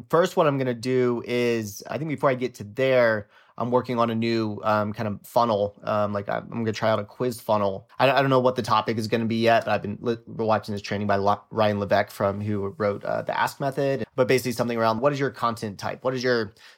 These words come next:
you know, what, what is your creator type or creator score or something like that? And to divide people out and be like, "You're the visionary, you're the, you're the cowboy," <laughs> right? You write everything and you don't edit, or you're the, you're the perfectionist that, like, you want it, you want it every word in comma perfect before you publish, like, that kind of thing.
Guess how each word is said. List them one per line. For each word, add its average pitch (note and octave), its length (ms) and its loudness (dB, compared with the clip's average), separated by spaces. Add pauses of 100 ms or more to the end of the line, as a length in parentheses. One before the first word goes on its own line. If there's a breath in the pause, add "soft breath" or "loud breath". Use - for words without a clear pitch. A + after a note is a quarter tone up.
you A#2 100 -4
know, A2+ 180 0
what, C3+ 240 -2
what D3+ 140 2
is D3 100 -2
your C#3 160 2
creator C#3 500 0
type A2+ 360 -2
or A#2 140 -4
creator C#3 360 -2
score B2 600 2
or A2 40 -6
something C3+ 480 -4
like A#2+ 280 -2
that? A#2 420 0
And G#2+ 100 -10
to B2 80 -8
divide G#2+ 400 0
people A2+ 320 -8
out G#2 220 4
and G#2+ 80 -4
be A2 100 0
like, G2+ 220 -2
"You're E3 200 -6
the D#3 280 0
visionary, D#3+ 640 -2
you're C3+ 220 -2
the, D3 280 4
you're C#3+ 140 -4
the D#3+ 80 -8
cowboy," D#3 500 0
<laughs> C#3 180 -4
right? G3+ 120 2
You E3+ 100 -4
write F3+ 180 2
everything F3 260 2
and F3 100 -2
you E3+ 60 0
don't F3 220 2
edit, E3+ 320 4
or C3 80 -2
you're D3 180 -2
the, D#3 120 0
you're D3 200 2
the E3+ 60 -4
perfectionist F3+ 720 -2
that, B2+ 120 0
like, D3+ 200 2
you D3+ 80 0
want D#3+ 140 2
it, D#3+ 80 -8
you D#3+ 120 -10
want D#3+ 160 0
it D3+ 140 0
every E3+ 320 0
word E3+ 340 0
in D3+ 80 -6
comma D#3+ 300 -2
perfect E3+ 340 -4
before D#3 220 -8
you D3 60 -8
publish, D3+ 320 -2
like, B2 100 -8
that G#2+ 200 0
kind C#3 180 -4
of D3+ 100 -6
thing. F#3 280 -4